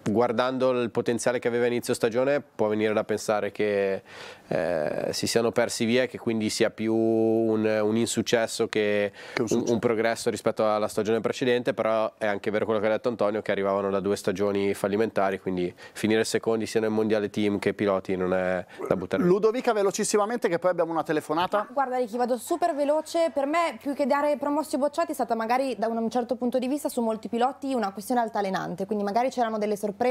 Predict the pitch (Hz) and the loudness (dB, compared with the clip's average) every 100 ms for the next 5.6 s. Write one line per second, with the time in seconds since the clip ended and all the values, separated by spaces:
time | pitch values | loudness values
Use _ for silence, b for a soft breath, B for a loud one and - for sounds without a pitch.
0 | 269 277 277 B B B B - 208 214 | 2 2 0 B B B B 0 0 -2
1 | 226 214 202 214 208 214 214 214 208 214 | 0 0 0 0 0 0 2 0 0 -2
2 | 208 220 208 202 220 254 262 254 254 240 | -2 0 0 0 0 2 2 2 2 2
3 | 220 202 214 214 220 240 208 190 180 170 | 0 -2 -2 -4 -4 -2 0 0 0 0
4 | 151 175 240 226 214 202 196 220 247 240 | 0 -2 0 0 0 -2 -4 -2 -2 -2
5 | - 214 247 254 254 | -2 0 0 0 -2